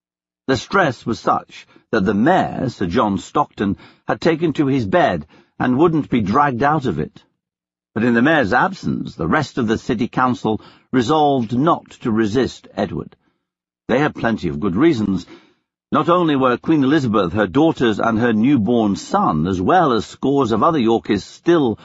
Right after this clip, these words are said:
holed up in sanctuary at Westminster, close to the city walls, but the merchants of London had also loaned Edward a great deal of money, which,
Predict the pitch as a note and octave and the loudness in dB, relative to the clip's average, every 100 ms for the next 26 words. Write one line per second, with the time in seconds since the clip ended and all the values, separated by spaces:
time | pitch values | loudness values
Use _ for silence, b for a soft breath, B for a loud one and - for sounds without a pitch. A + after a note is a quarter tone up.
0 | B - D3 D3 C#3 C3 A#2+ F#2+ D3+ F3+ | B -2 0 2 0 0 -4 -2 -2 -2
1 | G3 - F2 D#2+ E2 F2+ A#2 B2+ F2 F2+ | -4 -4 -2 -2 -2 -2 -2 -2 -6 -6
2 | - G#2 b b b b _ _ D3+ D3 | -4 -4 b b b b _ _ 0 0
3 | - G#2 F#2 - G#2+ G2+ A#2 D#3+ F#2+ - | -2 -6 -4 -4 -2 -2 2 0 0 -6
4 | - - b b b _ _ _ _ _ | -10 -12 b b b _ _ _ _ _
5 | G#2 C3 C#3+ B2+ E3 G3 - C3 - A2+ | -2 0 2 2 2 0 -2 -2 0 0
6 | C3 D#3 D#3 G2 E2+ G2 A2+ C3+ E3 D#3 | 2 2 0 -2 -2 0 0 0 0 0
7 | D#3+ B2+ A#2+ D3+ F3+ C#3+ - A#2 F#2 F#2 | 0 2 2 2 2 0 0 -2 0 0
8 | B2 A#2 B2+ F2+ G2+ G2+ F2+ A#2 E3+ A#2+ | 0 2 0 0 -2 0 0 0 0 -2
9 | F#2 - _ _ - D3+ A2 - | -6 -16 _ _ 0 0 0 -8